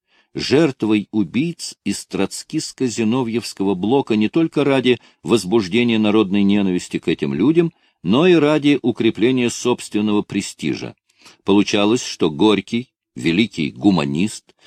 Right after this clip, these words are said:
был близким другом Сталина и уже в силу этого непримиримым врагом тех, кто был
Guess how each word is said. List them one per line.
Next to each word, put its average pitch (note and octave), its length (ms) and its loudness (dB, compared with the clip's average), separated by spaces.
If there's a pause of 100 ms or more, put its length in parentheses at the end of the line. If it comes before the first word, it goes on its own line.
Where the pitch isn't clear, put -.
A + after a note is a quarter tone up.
(180)
был A2 240 4
близким F#2 580 -2
другом E2 360 -4
Сталина E3 560 -2 (260)
и G2 80 0
уже A#2+ 300 6
в - 80 -6
силу F#3+ 420 2
этого E3+ 440 6
непримиримым D3+ 920 4
врагом A2+ 440 4
тех, - 360 2
кто G#2+ 240 0
был B2+ 380 2